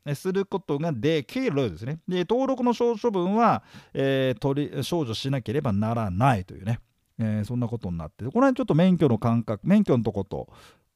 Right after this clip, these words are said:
あの、まあ、か-、宅建業者のとこだね。うんと、まあまあ、えー、似た雰囲気です。二百一ページ、一番上、知事処分と事務の禁止処分。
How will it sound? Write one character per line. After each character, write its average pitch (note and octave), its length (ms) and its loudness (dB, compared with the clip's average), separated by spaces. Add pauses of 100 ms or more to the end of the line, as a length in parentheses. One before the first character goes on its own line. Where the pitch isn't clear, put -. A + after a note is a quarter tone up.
あ A2 140 -2
の、 G2+ 240 -2
ま C#3+ 100 2
あ、 B2+ 40 2
か-、 C3 180 -4
宅 D#3 240 0
建 A#3+ 160 4
業 C4+ 160 4
者 E3+ 160 8
の A2+ 80 0
と A2 80 0
こ G2 100 -4
だ - 140 -10
ね。 C#3+ 160 0 (180)
う C#3+ 60 0
ん B2+ 100 2
と、 - 280 2
ま D3+ 120 2
あ A#2+ 40 2
ま A#2 120 2
あ、 - 160 -8 (440)
え A2 300 2
ー、 A2 40 0
似 A#2+ 100 -2
た A#2+ 100 -6
雰 A#2 180 -6
囲 A2+ 100 -4
気 - 140 -18
で G2+ 120 -12
す。 - 220 -18
二 A#2+ 80 -4
百 G#3+ 260 0
一 - 220 -10
ペ B2+ 180 -4
ー G2+ 40 -6
ジ、 E2 100 -8
一 - 160 -8
番 C#4 240 2
上、 C4 140 -2
知 B3+ 120 -8
事 A#3+ 160 -12
処 B3+ 120 2
分 A#3 260 2
と G3 100 0
事 E3 100 -2
務 E3 120 -2
の B2 160 -2
禁 E3+ 200 -2
止 A#3+ 200 -6
処 A#3 140 2
分。 D#3 260 4